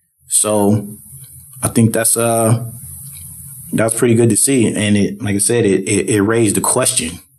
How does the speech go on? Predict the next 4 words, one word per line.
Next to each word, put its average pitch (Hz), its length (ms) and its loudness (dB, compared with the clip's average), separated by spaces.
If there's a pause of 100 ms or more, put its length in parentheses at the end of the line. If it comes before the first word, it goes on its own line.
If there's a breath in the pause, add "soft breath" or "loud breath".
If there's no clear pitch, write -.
because 98 720 0 (1080)
our 104 120 2
guy, 104 340 0
uh, 104 460 2